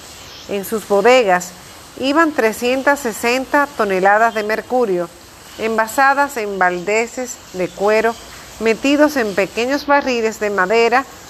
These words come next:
y estos, a su vez, en cajones de madera. Durante su travesía, mientras cruzaban el Canal de la Mona y tramega-, navegaban hacia el norte de la isla española,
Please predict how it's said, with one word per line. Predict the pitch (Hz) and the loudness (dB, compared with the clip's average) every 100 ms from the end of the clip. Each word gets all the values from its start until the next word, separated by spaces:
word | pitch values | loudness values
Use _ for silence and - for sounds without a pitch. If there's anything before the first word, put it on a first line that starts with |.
| - - | -20 -8
y | 226 262 | 2 2
estos, | 294 294 320 | 2 0 -2
a | - 240 | 0 0
su | 240 285 | 0 2
vez, | 220 220 208 233 | 2 0 -8 -8
en | 190 | -8
cajones | 190 190 180 202 208 208 | -4 -6 -4 -4 -4 -4
de | 208 | -4
madera. | 185 160 135 127 123 - - - - - - - - - - - - - - - - - - - - - - - - - - - - - - - - - 190 | -2 0 -2 -4 -8 -12 -18 -20 -20 -18 -18 -18 -20 -20 -20 -20 -20 -18 -18 -18 -16 -16 -16 -16 -14 -14 -14 -14 -16 -16 -16 -14 -14 -12 -14 -14 -14 -6 0
Durante | 196 214 208 196 196 | 4 4 4 0 -4
su | 196 | -4
travesía, | - 175 165 156 233 220 160 135 - - | 0 2 0 -2 -2 2 0 -2 -12 -8
mientras | 170 185 175 185 - | -4 -4 -2 -2 -4
cruzaban | - 185 175 233 240 277 254 | -6 -4 -2 2 2 0 -4
el | 202 | -6
Canal | - 165 170 190 | -4 -2 -2 -2
de | 208 | -2
la | 214 | -2
Mona | 196 175 156 147 | -2 -2 -2 -4
y | |
tramega-, | 143 156 156 156 143 - | 0 0 0 -2 -4 -2
navegaban | 190 175 170 196 240 247 214 | 0 2 2 4 4 2 -2
hacia | 180 196 | -4 -4
el | 170 170 | -6 -4
norte | 202 202 220 | -6 -6 -4
de | 220 | 0
la | 214 220 | 2 2
isla | 233 - 170 | 0 -4 -6
española, | - 214 208 165 156 | -4 -6 -2 -2 -4